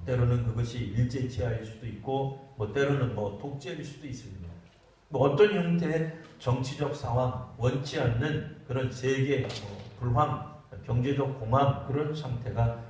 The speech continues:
벌어진다 할지라도 하나님은 그와 같은 모든 삶의 영역, 또 삶의 상황들 가운데서 하나님의 뜻을 반드시 이루시고야 만다는 사실을 다시 한번 우리가 기억해야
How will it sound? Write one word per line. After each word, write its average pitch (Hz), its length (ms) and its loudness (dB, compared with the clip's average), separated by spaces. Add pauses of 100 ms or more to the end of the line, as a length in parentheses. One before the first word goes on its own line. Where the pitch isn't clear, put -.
(180)
벌어진다 113 560 0
할지라도 107 880 -4 (840)
하나님은 170 520 4
그와 147 340 4
같은 123 320 -4
모든 139 640 0 (160)
삶의 160 540 -2
영역, 120 380 2 (260)
또 98 220 -2
삶의 156 500 -2
상황들 165 680 -6
가운데서 113 840 -2 (220)
하나님의 170 640 0
뜻을 127 500 -8
반드시 139 1040 0
이루시고야 143 800 -2
만다는 113 640 -2 (580)
사실을 113 600 -2
다시 104 240 -2
한번 104 280 -4
우리가 110 440 2 (300)
기억해야 104 500 0